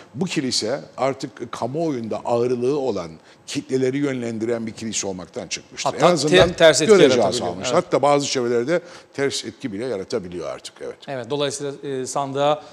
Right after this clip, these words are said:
Speaker 2: e, Anastasiadis lehine bir yansımasının, e, olabileceğini
Speaker 1: Çok fazla
Speaker 2: düşünmüyorsunuz.
Speaker 1: bir şey getirdiğini düşünmüyorum, hayır.
Speaker 2: Evet.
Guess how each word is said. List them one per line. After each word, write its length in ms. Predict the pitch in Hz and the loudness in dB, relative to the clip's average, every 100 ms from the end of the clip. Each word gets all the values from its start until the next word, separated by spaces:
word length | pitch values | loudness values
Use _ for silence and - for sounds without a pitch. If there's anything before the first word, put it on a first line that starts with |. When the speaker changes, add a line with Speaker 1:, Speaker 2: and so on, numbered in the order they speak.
| - - - | -20 -20 -10
Speaker 2:
e, 320 | 143 131 127 127 - | -6 -4 -4 -6 -6
Anastasiadis 880 | 143 143 135 147 - 165 156 139 139 | -4 -2 -2 -2 2 2 2 0 0
lehine 380 | 135 131 156 139 | -4 -2 -4 -4
bir 60 | |
yansımasının, 840 | 131 135 120 131 127 - 143 156 - 127 | -6 -6 -6 -6 -6 -6 -8 -10 -10 -8
e, 120 | 123 | -6
olabileceğini 520 | 135 127 123 131 151 | -4 -4 -6 -6 2
Speaker 1:
Çok 120 | 170 | 4
fazla 100 | 165 123 | 4 4
Speaker 2:
düşünmüyorsunuz. 380 | 160 127 147 | 2 4 0
Speaker 1:
bir 60 | 135 | 0
şey 180 | - 139 | -4 -4
getirdiğini 420 | 135 131 127 156 | -4 -2 -4 -4
düşünmüyorum, 500 | 104 - 95 85 80 | -10 -10 -12 -12 -14
hayır. 160 | 73 135 | -14 -14
Speaker 2:
Evet. 100 | 117 | -16